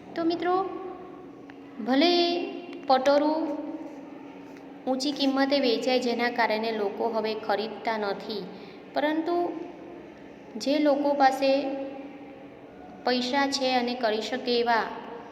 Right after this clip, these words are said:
લઈ શકે એવા હોય, તો આ કારીગરી,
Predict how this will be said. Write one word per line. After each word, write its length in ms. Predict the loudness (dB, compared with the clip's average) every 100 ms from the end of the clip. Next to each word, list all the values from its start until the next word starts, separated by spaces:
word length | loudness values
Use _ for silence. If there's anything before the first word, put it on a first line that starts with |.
| -16 -16 -4
લઈ 220 | 4 4
શકે 340 | 4 0 0 2
એવા 180 | 2 2
હોય, 300 | 2 2 0 -4 -8 0
તો 80 | 2
આ 340 | 8 8 8 4 2
કારીગરી, 840 | 2 2 0 2 2 0 0 -2